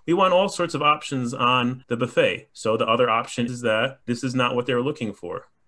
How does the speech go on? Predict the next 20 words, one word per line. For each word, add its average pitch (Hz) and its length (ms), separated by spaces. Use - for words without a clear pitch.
Another 113 240
option 117 360
is 123 360
that 110 220
there 117 100
are 117 40
plenty 120 260
of 120 80
opportunities, 123 840
and 98 560
maybe 110 440
the 110 120
next 113 260
opportunity 110 460
is 104 120
really 110 220
what's 110 200
right 113 220
for - 140
me. 107 180